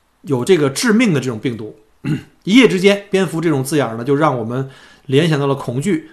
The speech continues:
似乎成了这个祸患的源头，几乎与这个病毒库呢画了等号。而且一说到蝙蝠，人们第一个蹦出来的这个形象啊，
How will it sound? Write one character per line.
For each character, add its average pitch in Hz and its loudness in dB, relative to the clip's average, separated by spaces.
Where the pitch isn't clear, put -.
似 - -6
乎 156 -2
成 139 -4
了 151 -2
这 151 0
个 143 2
祸 135 -2
患 143 0
的 127 -4
源 117 -6
头， 120 -10
几 190 -2
乎 180 0
与 120 -4
这 139 -4
个 151 -2
病 147 -4
毒 147 0
库 156 -4
呢 123 -6
画 135 -2
了 117 -6
等 101 -12
号。 - -12
而 170 0
且 165 0
一 165 0
说 170 -2
到 175 0
蝙 175 2
蝠， 139 -2
人 147 0
们 214 4
第 220 0
一 226 2
个 208 6
蹦 190 2
出 170 2
来 175 2
的 185 2
这 190 0
个 151 0
形 156 -2
象 190 0
啊， 123 -6